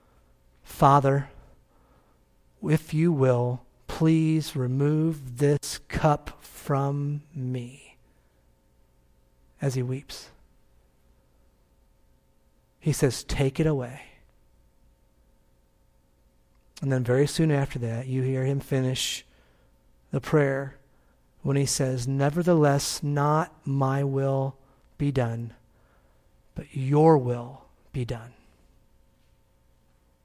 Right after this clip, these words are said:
If you have a picture in your head, frame that picture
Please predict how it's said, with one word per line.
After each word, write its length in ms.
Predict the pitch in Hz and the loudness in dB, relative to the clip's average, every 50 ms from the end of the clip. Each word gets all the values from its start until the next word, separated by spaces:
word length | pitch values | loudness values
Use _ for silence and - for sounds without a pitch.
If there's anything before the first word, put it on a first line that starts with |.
| _ _ _ _ _ _ _ _ _ _ _ _ _ _ _ _ _ _ _ _ _ _ _ _ _ _ - | _ _ _ _ _ _ _ _ _ _ _ _ _ _ _ _ _ _ _ _ _ _ _ _ _ _ -12
If 140 | 139 - 156 | -2 0 2
you 40 | |
have 60 | 151 156 | 2 2
a 60 | 143 | 2
picture 400 | - - 160 - - - 151 151 | 2 -2 -2 -2 -2 -2 0 0
in 80 | 160 | 0
your 140 | 165 165 165 | 0 0 0
head, 360 | 143 143 160 139 131 131 - - - - _ _ _ _ _ _ _ _ | 0 0 0 0 -2 -4 -6 -14 -20 -20 _ _ _ _ _ _ _ _
frame 440 | - - - 160 147 151 160 160 156 | -18 -6 0 2 4 4 4 4 2
that 220 | 156 151 156 - | 2 2 0 0
picture 460 | - 147 135 - - - 143 127 131 | -2 -4 -2 -2 -4 -8 -8 -10 -12